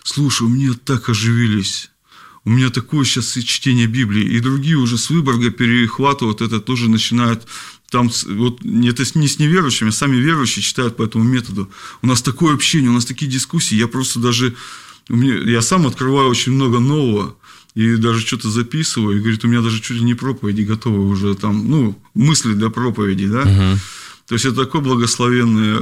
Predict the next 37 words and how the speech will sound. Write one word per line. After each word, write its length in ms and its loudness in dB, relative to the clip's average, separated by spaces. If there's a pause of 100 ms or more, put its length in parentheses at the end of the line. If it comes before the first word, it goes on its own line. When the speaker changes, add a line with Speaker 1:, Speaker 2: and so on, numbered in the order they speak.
Speaker 1:
общение. 440 -2
Ну, 160 0
в 20 2
общем, 240 0
перейдём 380 0
к 100 -4
этому. 220 -4
Я 160 2
ему 160 0
задаю 320 0
вопрос, 380 -4
да? 220 -2 (220)
Он, 220 2
мы 240 2
общаемся 580 -2 (160)
какое-то 400 -2
время. 400 0 (280)
Я 120 2
вижу, 240 2
что 160 -6
всё 260 -2
уже, 220 -4
да, 240 -2 (540)
иссякли. 540 -4 (340)
Хорошие, 500 -2
классные 420 0
мысли, 380 0
молодец. 680 -2 (880)
Ну, 100 2
давай 240 4
другой 280 2
вопрос. 440 -2
Что 240 -2
здесь 180 2
говорится 420 2
о 40 0
Боге? 420 -2